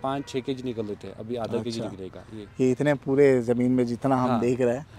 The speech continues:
Speaker 1: अभी देखो कितना वेस्ट है, हमने ज़मीन भी किया है, उसके
Speaker 2: हाँ।
Speaker 1: बाद यहाँ से, अ, खुदाई भी करते हैं, उसके बाद हमें घर में इसको ड्राई भी करना है, सुखाना भी है, फिर रेडी भी करना है,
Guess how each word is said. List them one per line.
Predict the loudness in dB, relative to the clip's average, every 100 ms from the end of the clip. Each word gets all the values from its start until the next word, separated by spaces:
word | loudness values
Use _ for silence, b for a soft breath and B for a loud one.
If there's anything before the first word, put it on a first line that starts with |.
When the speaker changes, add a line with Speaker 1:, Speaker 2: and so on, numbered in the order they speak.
| -10
Speaker 1:
अभी | -6 0
देखो | 0 0
कितना | -4 -4 -2
वेस्ट | 0 0 0
है, | -2
हमने | -2 -2
ज़मीन | 0 0
भी | -2 -2
किया | 0 2
है, | 0
उसके | -2 2
Speaker 2:
हाँ। | 4
Speaker 1:
बाद | 4 2
यहाँ | 0
से, | 0 2 4 4 2
अ, | -2 2
खुदाई | 8 12 12 12
भी | 8
करते | 8 6 8
हैं, | 4
उसके | 4 0
बाद | 6 6
हमें | 6 4 8
घर | 8
में | 8 6
इसको | 4 0
ड्राई | -2 -4 2 4 4
भी | 0
करना | -2 -6 -6
है, | -6
सुखाना | -8 -6 -4 -4
भी | -4
है, | -6
फिर | -6 -4
रेडी | -2 -2
भी | -2
करना | -6 -6 -6
है, | -8 -12 -18